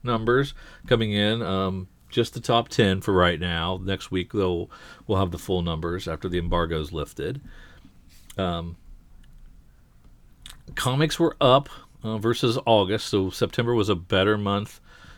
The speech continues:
than August, uh, ten percent higher in, in comic sales, which is great.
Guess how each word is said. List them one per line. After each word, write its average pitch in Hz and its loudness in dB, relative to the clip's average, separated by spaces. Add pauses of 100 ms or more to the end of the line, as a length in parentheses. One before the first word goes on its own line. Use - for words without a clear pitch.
(140)
than 104 0
August, 87 -2
uh, 87 -4
ten 104 -2
percent 101 -4
higher 85 -4 (200)
in, 95 -4 (680)
in 87 -6
comic 80 -6
sales, 78 -6
which - -14
is 85 -12
great. 80 -8